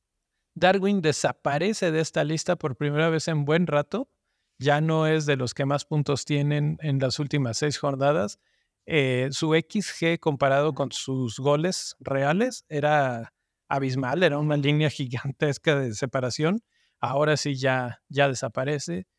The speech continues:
El resto del, de la tabla está Raúl Jiménez liderando <laughs> por encima de Haaland, que le gana por un punto en las últimas seis jornadas.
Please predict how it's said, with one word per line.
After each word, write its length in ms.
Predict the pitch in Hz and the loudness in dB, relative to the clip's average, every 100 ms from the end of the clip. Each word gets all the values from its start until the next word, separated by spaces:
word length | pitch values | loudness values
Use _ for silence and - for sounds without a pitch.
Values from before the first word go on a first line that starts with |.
| _ _ _ | _ _ _
El 340 | 139 131 127 | 0 0 0
resto 280 | 139 147 180 | 0 0 2
del, 340 | 160 139 127 127 | 2 2 -4 -8
de 220 | 139 127 | -10 -8
la 140 | 131 131 | -6 -4
tabla 420 | - 139 165 185 | -2 0 2 2
está 420 | 139 156 147 147 | 2 0 0 0
Raúl 360 | 151 143 180 226 | 0 0 2 0
Jiménez 560 | 165 151 240 - - - | 0 0 0 -4 -10 -4
liderando 720 | 151 147 143 151 175 185 254 | 0 2 2 2 2 2 0
<laughs> 60 | - | 0
por 160 | 160 - | -2 2
encima 480 | 185 143 202 214 202 | 0 2 0 2 2
de 100 | 127 | 2
Haaland, 300 | 151 156 220 | 2 2 0
que 120 | - | -2
le 120 | 135 135 | -2 2
gana 240 | 147 170 | 2 2
por 160 | 156 160 | -2 -4
un 120 | 190 | -4
punto 360 | - 170 - | 0 0 2
en 80 | 160 | 2
las 140 | 127 151 | 2 0
últimas 380 | 156 160 131 131 | -2 -2 -2 -2
seis 180 | 156 | -4
jornadas. 520 | - 147 143 165 233 | 0 0 0 -2 -2